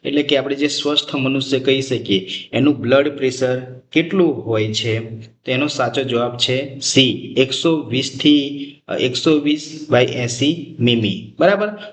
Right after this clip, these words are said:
એનો સાચો જવાબ છે એકસો એંસી, અ, એકસો વીસ by એંસી મીમી. આ એનો સાચો જવાબ છે.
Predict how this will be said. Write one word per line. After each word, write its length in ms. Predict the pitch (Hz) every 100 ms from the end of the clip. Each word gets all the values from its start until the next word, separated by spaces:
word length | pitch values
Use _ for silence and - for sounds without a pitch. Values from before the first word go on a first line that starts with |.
| -
એનો 140 | 131
સાચો 360 | - 120 120 131
જવાબ 320 | 127 123 123
છે 120 | -
એકસો 280 | 113 - 135
એંસી, 760 | 131 - 113 110 135 147 - - -
અ, 180 | - 104
એકસો 240 | 104 - 123
વીસ 300 | 127 147 -
by 140 | 113 113
એંસી 580 | 110 110 131 165 180 113
મીમી. 680 | 110 117 120 113 120 - - -
આ 140 | 143
એનો 220 | 120 127
સાચો 480 | 165 - 95 - 110
જવાબ 640 | 107 101 104 135 190 - -
છે. 440 | - 98 85